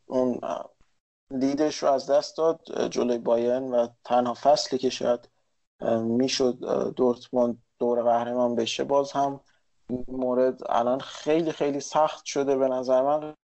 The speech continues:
غیر ممکن نیست هنوز، چون فرانکفورت تیم بسیار خوبیه و بایرن کوواچ هم خیلی قابل اطمینان نیست. امکانش هست که حتی بایرن هفته آخری ببازه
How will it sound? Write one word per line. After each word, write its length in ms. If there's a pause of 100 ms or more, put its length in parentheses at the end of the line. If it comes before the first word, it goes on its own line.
(140)
غیر 180
ممکن 320
نیست 360
هنوز، 280
چون 360
فرانکفورت 520
تیم 180
بسیار 340
خوبیه 500 (580)
و 160
بایرن 560
کوواچ 520
هم 140
خیلی 420
قابل 300
اطمینان 520
نیست. 480
امکانش 600
هست 280
که 100
حتی 240
بایرن 420 (440)
هفته 280
آخری 340
ببازه 680